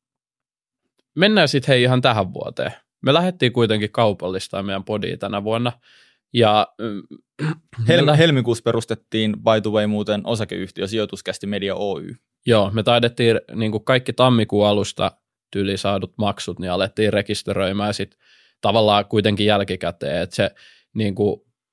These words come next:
Speaker 1: pystyy ajattelemaan, että koko kaksituhatta kaksikymmentäkolme vuoden on ollut Oy sinänsä pystyssä,
Speaker 2: Niin.
Speaker 1: mut mä muistan, sen prosessi viivästyi ja me soiteltiin sinne, mikä se on, P R H H, että laittakaa nyt vähän vauhtia,
Speaker 2: Jep.
Speaker 1: että, mm,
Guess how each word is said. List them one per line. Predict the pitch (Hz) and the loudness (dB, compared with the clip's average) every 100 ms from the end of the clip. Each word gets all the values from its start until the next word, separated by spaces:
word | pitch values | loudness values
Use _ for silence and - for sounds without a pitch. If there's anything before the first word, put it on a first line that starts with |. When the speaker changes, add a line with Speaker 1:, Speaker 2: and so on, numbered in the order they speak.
| _ _ _ _ _ - | _ _ _ _ _ -4
Speaker 1:
pystyy | 120 - 120 110 | -2 2 4 4
ajattelemaan, | 104 - 107 101 | 4 0 -4 -2
että | 101 | 0
koko | - 120 127 | 0 2 2
kaksituhatta | 110 - 95 90 | 2 -2 -8 -6
kaksikymmentäkolme | 104 104 101 - 104 95 95 | -6 -8 -12 -4 -2 0 -2
vuoden | 95 95 95 | -4 -2 0
on | 107 104 | 0 0
ollut | 69 57 62 | -2 -4 -2
Oy | 80 71 67 71 | -2 -2 -2 -4
sinänsä | 104 95 87 95 - | -6 -6 -6 -6 -10
pystyssä, | - 90 - - 101 | -10 -10 -8 -4 2
Speaker 2:
Niin. | 110 | 2
Speaker 1:
mut | 104 | 2
mä | 107 | 2
muistan, | 107 110 - | 4 4 2
sen | 104 104 | 0 -2
prosessi | - 120 120 110 - 104 | -2 2 2 2 -2 0
viivästyi | 104 101 95 - - | 2 2 0 -4 -4
ja | 92 | -6
me | 104 | -6
soiteltiin | - 90 104 - - 95 | -6 -6 -4 -6 -6 -6
sinne, | - 101 113 - _ _ _ _ _ _ _ _ _ | -6 -6 -8 -10 _ _ _ _ _ _ _ _ _
mikä | - 113 120 | 0 2 2
se | - | 2
on, | 107 104 | 0 4
P | 123 113 104 | 4 4 4
R | |
H | 98 104 95 | 2 2 2
H, | 101 | 0
että | 98 104 | 0 0
laittakaa | 101 104 101 95 | -2 -2 -2 -2
nyt | 110 98 | -2 0
vähän | 107 104 | 0 4
vauhtia, | 110 98 - - 90 82 | 4 4 0 -6 -2 0
Speaker 2:
Jep. | 104 | 0
Speaker 1:
että, | 101 98 - - | 0 0 -2 -8
mm, | - 65 | -12 -10